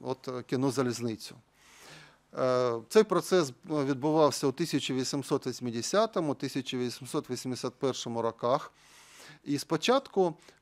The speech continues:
е, дійсно були нормальні люди, які, е, в-, якось погоджувались, е, з багатьма, е,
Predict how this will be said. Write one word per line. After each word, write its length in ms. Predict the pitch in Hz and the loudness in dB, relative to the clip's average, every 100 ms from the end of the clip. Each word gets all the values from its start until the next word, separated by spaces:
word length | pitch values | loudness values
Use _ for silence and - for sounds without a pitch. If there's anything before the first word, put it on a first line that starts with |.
| 147 | 0
е, 180 | 143 | 0
дійсно 360 | 139 208 214 170 | 2 0 0 -2
були 240 | 127 185 | 0 2
нормальні 540 | 165 143 147 170 143 131 | 4 2 2 0 2 0
люди, 440 | 113 117 117 180 196 - - | 0 0 2 0 -2 -20 -18
які, 420 | 135 139 147 190 220 | -4 -4 -2 0 2
е, 100 | 233 - _ _ _ _ _ _ _ _ _ _ - 156 135 135 131 123 123 - - | 0 -6 _ _ _ _ _ _ _ _ _ _ -12 0 2 6 6 4 2 -2 -2
в-, 680 | 131 131 123 123 120 120 139 | 2 2 2 0 -2 -4 0
якось 460 | 147 151 139 - 143 - | 0 2 -2 -2 -2 2
погоджувались, 880 | 160 160 226 139 143 127 123 120 - | 2 4 2 4 2 4 2 0 -8
е, 220 | 135 123 | -6 -6
з 60 | |
багатьма, 600 | 113 139 156 156 190 180 156 - - - 139 | -4 -2 -2 0 2 2 0 -12 -20 -10 0
е, 280 | 135 131 | 2 4